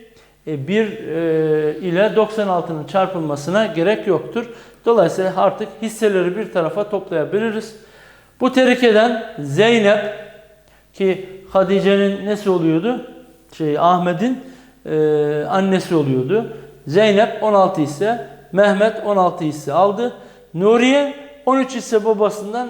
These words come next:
üç hisse de anasından, toplamda on altı hisse. Ayşe on üç hisse babasından, üç hisse de anasından, on altı hisse. Kemal yirmi altı hisse babasından, altı hisse de,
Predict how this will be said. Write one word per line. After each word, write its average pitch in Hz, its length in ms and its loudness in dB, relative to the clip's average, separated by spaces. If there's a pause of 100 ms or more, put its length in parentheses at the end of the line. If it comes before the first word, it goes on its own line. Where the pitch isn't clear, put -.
(120)
üç 220 180 -14
hisse 202 240 -8
de 180 60 -4
anasından, 196 580 -4
toplamda 185 460 -4
on 160 120 -4
altı 143 240 -4
hisse. 151 220 -8
Ayşe 196 540 2
on 214 180 0
üç 202 160 -8
hisse 165 360 -4
babasından, 151 640 -4
üç 180 160 -10
hisse 165 260 -10
de 147 40 -6
anasından, 156 600 -4 (300)
on 165 120 0
altı 143 260 2
hisse. 196 240 -6
Kemal 208 340 4 (320)
yirmi 214 260 2
altı 220 240 4
hisse 190 260 -2
babasından, 190 840 2 (460)
altı 202 360 2
hisse 214 420 2
de, 240 280 0